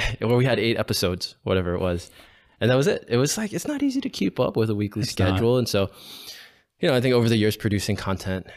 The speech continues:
Speaker 1: we get better at scheduling things. We get better at, um, uh, production flow. You know, we're shooting, like, ten episodes at once. Then we, we cruise for a couple months.
Speaker 2: Hey, you can't cruise.
Speaker 1: <laughs> Yeah, true. Yeah. Well,
Speaker 2: That, that's the
Speaker 1: exactly.
Speaker 2: hard part
Speaker 1: I mean,
Speaker 2: about
Speaker 1: you're,
Speaker 2: this.
Speaker 1: well, you don't have to find, like,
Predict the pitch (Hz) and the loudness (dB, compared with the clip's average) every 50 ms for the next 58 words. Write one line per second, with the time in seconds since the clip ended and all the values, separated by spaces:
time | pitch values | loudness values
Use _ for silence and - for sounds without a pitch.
0 | - - 104 104 92 101 - - 92 95 98 95 95 95 - - - - 98 92 | -10 -6 -4 -2 -2 -2 -2 -2 0 0 0 0 0 -2 -4 -6 -4 -4 -2 -2
1 | 107 98 92 95 90 - - 90 90 92 90 87 87 87 90 87 82 85 92 95 | -2 -2 -2 -4 -4 -4 -4 -4 -4 -4 -4 -6 -6 -8 -10 -10 -12 -12 -12 -12
2 | 90 87 - 98 92 90 87 90 90 87 - - 85 85 85 82 85 85 87 90 | -12 -10 -8 -6 -6 -4 -4 -4 -4 -6 -8 -8 -10 -10 -10 -10 -10 -12 -14 -16
3 | 101 - _ _ _ - - _ _ - 101 82 82 82 - - 101 90 90 90 | -18 -20 _ _ _ -20 -20 _ _ -12 -10 -8 -8 -8 -6 -6 -4 -2 -2 -4
4 | - - - 95 87 87 87 87 85 - - - 92 90 90 85 85 85 85 85 | -4 -4 -4 -4 -2 -2 -2 -4 -6 -8 -8 -6 -4 -2 -2 -2 -2 -2 -4 -4
5 | 87 90 - _ 120 90 87 85 87 85 - - 95 90 90 90 87 85 87 - | -6 -10 -12 _ -8 -6 -6 -6 -6 -6 -6 -6 -4 -4 -4 -4 -6 -6 -8 -6
6 | - 95 87 82 - - - - 90 87 - 90 - - - 87 85 85 - - | -6 -6 -6 -6 -6 -8 -8 -6 -6 -4 -4 -6 -8 -6 -6 -6 -6 -8 -10 -12
7 | - - 90 85 85 82 82 _ _ _ _ - 92 87 - - - 87 85 82 | -12 -10 -8 -6 -6 -8 -10 _ _ _ _ -8 -8 -8 -6 -6 -6 -4 -4 -6
8 | - - 87 82 - - 82 - - 82 82 82 82 82 - - - - - - | -6 -8 -8 -8 -6 -8 -10 -8 -8 -6 -6 -4 -6 -6 -8 -10 -12 -12 -12 -12
9 | - - _ - 120 120 117 - 127 123 117 - - 120 117 113 104 98 120 110 | -14 -14 _ -2 0 0 0 0 0 -2 -2 0 0 0 0 0 0 0 0 0
10 | 110 110 107 101 - 131 - - - 107 107 113 - - 123 113 113 98 92 - | 2 2 0 2 2 0 0 0 0 0 0 0 0 0 2 2 2 2 0 -2
11 | - 101 95 95 - 120 120 110 104 120 98 92 90 110 104 110 113 117 - 113 | -2 -2 -2 0 2 2 2 2 2 2 2 2 2 2 2 2 2 0 0 0
12 | 120 127 120 117 117 113 113 117 117 104 98 117 117 117 113 110 113 117 117 113 | 2 2 4 4 4 4 4 4 2 2 2 2 2 2 4 4 4 4 2 2
13 | 113 101 - 98 - 101 92 92 95 95 92 - 98 87 85 - - | 0 -2 -4 -6 -6 -4 -2 -2 -2 -4 -4 -4 -4 -4 -4 -6 -10